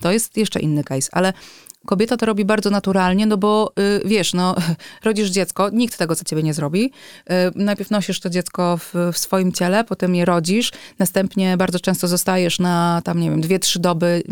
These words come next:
prawie sama, więc już, y, m, ogarniasz, bo, no bo na przykład w szpitalu, tak? Więc ogarniasz to dziecko jakoś własnymi siłami i trochę cię to już wiąże,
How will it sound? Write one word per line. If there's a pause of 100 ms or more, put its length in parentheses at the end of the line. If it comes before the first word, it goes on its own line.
(140)
prawie
sama, (320)
więc
już,
y, (360)
m,
ogarniasz,
bo,
no
bo
na
przykład
w
szpitalu,
tak? (220)
Więc
ogarniasz
to
dziecko
jakoś
własnymi
siłami
i
trochę
cię
to
już
wiąże,